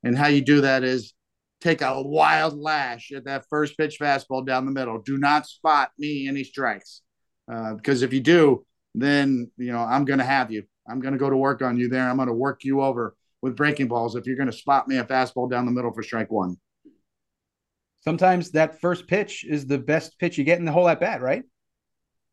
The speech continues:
Speaker 1: Absolutely. And we saw him, especially down the stretch,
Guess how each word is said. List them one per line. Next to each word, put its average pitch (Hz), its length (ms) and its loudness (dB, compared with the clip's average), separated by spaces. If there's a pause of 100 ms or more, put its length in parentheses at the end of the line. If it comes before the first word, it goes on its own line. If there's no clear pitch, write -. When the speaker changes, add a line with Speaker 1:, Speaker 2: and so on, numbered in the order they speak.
(280)
Speaker 1:
Absolutely. 131 760 2
And 120 120 0
we 139 80 0
saw 143 280 0
him, 139 240 2 (300)
especially 165 380 0
down 165 180 2
the 147 80 -6
stretch, - 580 -8